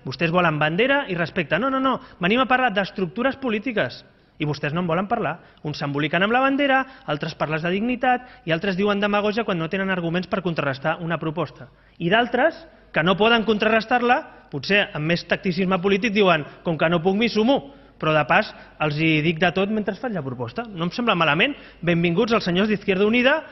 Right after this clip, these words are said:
al mateix discurs que fa el senyor Llamazares en el Congrés dels Diputats. Benvinguts els seus companys de partit que diuen el que avui diu Ciutadans en el debat sobre les pensions,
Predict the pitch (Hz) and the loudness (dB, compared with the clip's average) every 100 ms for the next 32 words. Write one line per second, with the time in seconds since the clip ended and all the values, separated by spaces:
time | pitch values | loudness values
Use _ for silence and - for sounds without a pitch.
0 | - - 180 175 180 196 214 269 254 240 | -20 -2 0 2 2 0 0 -2 -2 0
1 | 220 208 233 220 226 226 254 277 262 214 | 0 0 0 2 0 0 0 0 -2 -2
2 | 180 277 202 147 139 151 - - - 165 | -2 -2 -2 -4 -2 -4 -4 -12 -10 -4
3 | 170 180 185 247 254 254 - 233 240 233 | -2 0 0 0 -2 -4 -4 -2 0 0
4 | 233 233 262 254 - - - 185 233 254 | -2 0 0 -2 -4 -20 -2 2 4 4
5 | 208 170 170 196 240 185 202 233 233 247 | 4 2 2 2 2 0 -2 -2 0 2
6 | 254 277 - - 180 190 226 247 262 294 | 2 0 -8 0 4 4 4 4 2 0
7 | - - - - 202 240 233 196 - 156 | -14 -20 -8 -2 2 2 2 0 -4 -2
8 | 196 196 220 | 0 0 0